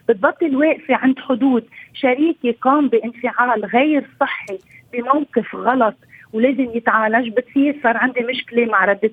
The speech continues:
فعل شريكي، صار عندي مشكلة مع الطريقة اللي بوجه لي فيها الملاحظة الشريك الآخر، ومنفوت بالحلقة المفرغة. وهون بيوقع الثنائي بالضياع الكامل، لأنه ما بقوا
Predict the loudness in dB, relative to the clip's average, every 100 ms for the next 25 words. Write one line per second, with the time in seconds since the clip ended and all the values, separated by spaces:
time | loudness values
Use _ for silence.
0 | -2 -2 -2 -2 0 0 0 0 2 0
1 | 0 -2 -4 -4 -2 0 0 0 2 4
2 | 2 -2 -4 -2 0 -2 0 -2 -2 -2
3 | -2 0 0 -2 -2 -20 -14 -2 0 2
4 | 0 2 2 0 0 -2 -2 -20 -14 -10
5 | -10 -10 -12 -8 -6 0 2 2 0 -6
6 | -8 -4 -4 0 0 0 -4 -20 -6 0
7 | 2 2 0 -4 -18 _ _ _ _ _
8 | -4 2 2 2 0 -2 -6 -8 -8 -4
9 | -2 -2 -2 0 0 2 0 -2 -2 0
10 | 0 2 0 0 0 -2 -4 0 0 0
11 | -4